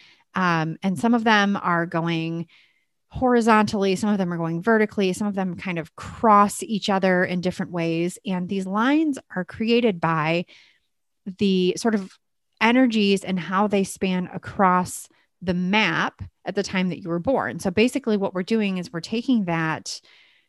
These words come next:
round circle birth chart that you may see when you populate your own birth chart into, uh, into a map or a website.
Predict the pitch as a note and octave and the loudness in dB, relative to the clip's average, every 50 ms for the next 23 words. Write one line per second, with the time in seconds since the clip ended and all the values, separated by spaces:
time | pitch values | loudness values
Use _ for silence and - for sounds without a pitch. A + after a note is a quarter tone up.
0 | _ _ _ _ G3 F#3 F3+ G#3 G#3 G#3 G#3 G#3 G#3 G#3 G#3 G3+ - - - - | _ _ _ _ -8 -2 2 2 2 4 2 2 2 0 0 -2 -4 -4 -2 -2
1 | G3+ F#3+ - F#3+ F3+ E3+ - F#3 F3 - - - - - C#3+ B2+ D#3+ A#3 - - | -2 -2 0 -4 -2 2 2 2 2 2 -2 -8 -6 -4 -4 -2 -2 -4 -6 -6
2 | G3 F#3+ - - F#3+ F#3 F#3 F3+ E3+ E3+ E3 - - D#3+ D#3 F3 G#3+ A3+ G#3+ F#3+ | -8 -8 -6 -4 -4 -4 -2 -2 -4 -4 -6 -6 -6 -6 -4 -4 -4 -4 -4 -4
3 | F3 E3+ E3 - F#3 E3 - - F3 F3+ E3+ D3+ D3+ E3+ - - F3+ F3 F3 F3 | -4 -4 -4 -4 -4 -4 -4 -6 -4 -4 -4 -4 -4 -6 -6 -6 -4 -4 -4 -4
4 | F3 F3 F3 - _ - F3 E3 E3 - - F#3 D#3+ D#3+ - - F3 E3+ D#3+ - | -6 -6 -8 -10 _ -4 -4 -4 -4 -6 -4 -2 -2 -2 -2 -4 -8 -8 -6 -6
5 | - E3+ E3 E3 E3 E3 E3 E3+ - _ _ _ _ _ _ _ _ _ - E3 | -4 -4 -2 -2 -2 -4 -4 -6 -8 _ _ _ _ _ _ _ _ _ -12 -12
6 | D#3 - F#3+ F#3 - F#3 E3 D#3+ E3 E3 D#3 E3 D3+ - E3+ D#3+ D#3+ D#3+ D3 D3 | -10 -8 -8 -6 -4 -4 -2 -2 0 0 -2 -2 -2 -2 -2 -2 -2 -2 -4 -6
7 | E3+ - F3+ F#3+ C4+ D#4 | -4 -4 -2 -2 -2 -4